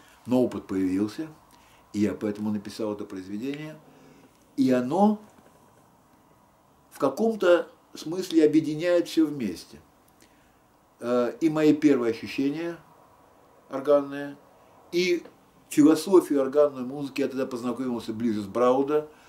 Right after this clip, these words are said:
э, профессором консерватории, у которого даже немножко уроков каких-то взял. И, наконец, Хуго Липнурмом,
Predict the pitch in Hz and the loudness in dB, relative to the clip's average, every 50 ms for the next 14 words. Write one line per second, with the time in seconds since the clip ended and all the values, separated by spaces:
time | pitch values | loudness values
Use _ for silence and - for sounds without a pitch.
0 | - - - - - - _ _ - - 123 127 127 127 127 117 - - 135 127 | -20 -20 -20 -20 -20 -20 _ _ -8 -2 2 4 4 6 4 4 2 0 -2 2
1 | - 151 135 - 143 131 117 - 131 120 - 131 120 123 127 127 143 127 123 123 | 2 2 2 2 2 -2 -2 -4 -6 -6 -2 0 0 0 0 0 2 2 2 2
2 | 123 120 120 117 - - _ _ _ _ _ _ _ _ - - - _ _ _ | 2 2 0 -2 -4 -10 _ _ _ _ _ _ _ _ -20 -20 -20 _ _ _
3 | _ - - - - 123 120 123 139 135 131 123 123 120 110 120 123 120 117 110 | _ -20 -18 -6 -4 -4 0 2 2 2 4 2 0 0 -2 -2 -4 -4 -4 -2
4 | - 117 120 120 120 127 147 147 110 104 - 117 113 107 110 107 101 - 107 104 | 0 0 0 2 2 2 2 0 -4 -6 -6 -6 -6 -6 -6 -10 -6 -6 -6 -6
5 | 98 104 107 101 101 101 95 98 - _ _ _ _ _ _ _ _ _ _ _ | -2 0 0 0 0 0 -4 -10 -18 _ _ _ _ _ _ _ _ _ _ _
6 | _ _ - 165 175 175 170 170 170 131 143 139 139 143 143 156 170 165 - - | _ _ 4 6 8 8 8 6 6 2 -2 -2 0 0 0 0 0 -2 -2 -2
7 | - - 165 160 143 139 135 135 135 135 147 170 180 165 139 117 107 95 85 82 | 4 6 6 6 6 4 2 2 0 -2 2 4 6 6 6 4 -2 -8 -10 -14